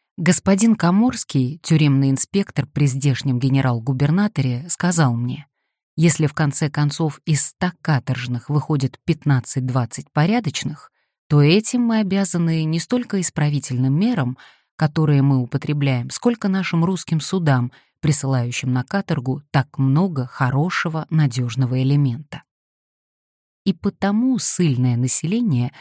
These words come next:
когда затрагивается вопрос об его нравственности вообще,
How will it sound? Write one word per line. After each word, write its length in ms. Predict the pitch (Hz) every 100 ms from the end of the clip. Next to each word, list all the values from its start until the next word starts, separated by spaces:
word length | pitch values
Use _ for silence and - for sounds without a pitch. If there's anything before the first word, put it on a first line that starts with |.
| - -
когда 260 | 151 139 135
затрагивается 880 | 151 147 147 131 127 127 - -
вопрос 500 | 139 143 - 156 -
об 140 | 139 127
его 300 | 131 135 127
нравственности 800 | 131 135 - - 131 123 - 135
вообще, 640 | 123 123 123 - 226 226